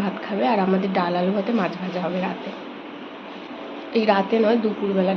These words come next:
ডাল আলু ভাতে মাছ ভাজা। কি? ও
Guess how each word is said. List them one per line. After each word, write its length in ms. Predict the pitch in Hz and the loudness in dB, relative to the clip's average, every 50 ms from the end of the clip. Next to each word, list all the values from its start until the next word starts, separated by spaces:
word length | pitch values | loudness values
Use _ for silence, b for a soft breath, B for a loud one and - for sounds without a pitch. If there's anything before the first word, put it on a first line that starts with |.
| 185 | 4
ডাল 140 | 196 190 185 185 | 4 4 6 4
আলু 120 | 185 190 190 196 | 4 4 4 2
ভাতে 160 | 190 190 202 208 190 | 2 2 0 -2 -2
মাছ 120 | 185 190 - - | -2 -4 -6 -6
ভাজা। 220 | 185 185 - - - - - - B B B B B B B B - - - - - - - - | -6 -6 -6 -6 -8 -8 -10 -10 B B B B B B B B -10 -12 -12 -12 -12 -10 -6 0
কি? 100 | 240 233 - - - - - - - - - - - - - - - - - - - - - - - - - - - - - - - - - _ _ _ _ _ _ _ _ _ - - - - - - - - - - - - - - - - | 0 0 0 -2 -8 -10 -10 -12 -12 -12 -12 -12 -10 -10 -10 -10 -10 -12 -12 -12 -12 -12 -12 -12 -12 -12 -12 -12 -12 -12 -12 -12 -12 -12 -14 _ _ _ _ _ _ _ _ _ -16 -16 -14 -12 -10 -10 -10 -10 -12 -12 -10 -10 -10 -12 -8 -2
ও 20 | 233 | 0